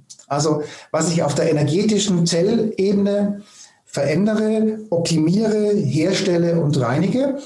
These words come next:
das muss ich dann aber auch in meinem reellen Leben anwenden und umsetzen. Das hilft mir nichts, wenn ich jetzt, äh, wenn die Leute zu mir zum Coaching kommen und dann kommen sie nach Hause und da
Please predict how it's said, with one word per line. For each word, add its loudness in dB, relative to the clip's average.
das 0
muss 2
ich 0
dann 0
aber 0
auch 0
in 2
meinem 0
reellen 0
Leben 0
anwenden 0
und 0
umsetzen. 0
Das 0
hilft 0
mir 0
nichts, -2
wenn 0
ich 0
jetzt, -2
äh, 2
wenn -2
die 0
Leute 2
zu 0
mir 2
zum 2
Coaching 0
kommen 2
und 0
dann 2
kommen 2
sie 0
nach 0
Hause 0
und 2
da -2